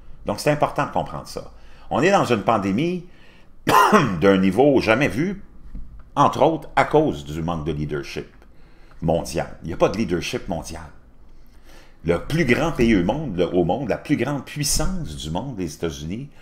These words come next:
ont abandonné leurs responsabilités sous la gouvernance de Donald Trump.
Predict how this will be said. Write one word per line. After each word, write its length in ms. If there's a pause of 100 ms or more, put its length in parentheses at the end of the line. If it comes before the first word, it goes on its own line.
(260)
ont 240 (100)
abandonné 680 (1500)
leurs 140
responsabilités 960 (1800)
sous 180
la 80
gouvernance 540
de 80
Donald 320
Trump. 380